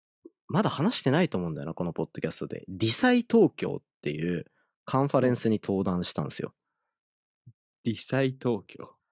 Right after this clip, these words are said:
Speaker 1: ディサイっていうのが、ディセントラライズドサイエンスの略で、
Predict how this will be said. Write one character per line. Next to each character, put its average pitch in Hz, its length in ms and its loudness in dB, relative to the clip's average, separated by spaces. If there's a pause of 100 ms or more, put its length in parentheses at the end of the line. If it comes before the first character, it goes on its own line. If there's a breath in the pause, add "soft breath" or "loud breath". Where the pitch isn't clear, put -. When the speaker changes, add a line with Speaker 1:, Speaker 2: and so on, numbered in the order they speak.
(680)
Speaker 1:
デ 110 80 2
ィ - 20 2
サ 143 180 4
イ 113 60 2
っ - 60 -8 (120)
て - 80 -8
い 73 40 -4
う - 20 -8
の 71 80 -12
が、 - 340 -4 (380)
デ 87 100 -6
ィ 113 160 0
セ 202 180 2
ン 214 120 0
ト - 160 2
ラ 185 120 8
ラ 175 120 8
イ 165 80 10
ズ 143 100 -4
ド 139 100 4
サ 135 200 2
イ 95 160 0
エ - 20 -6
ン 76 80 -8
ス - 140 -8
の 78 60 -6
略 - 200 -6
で、 65 340 -8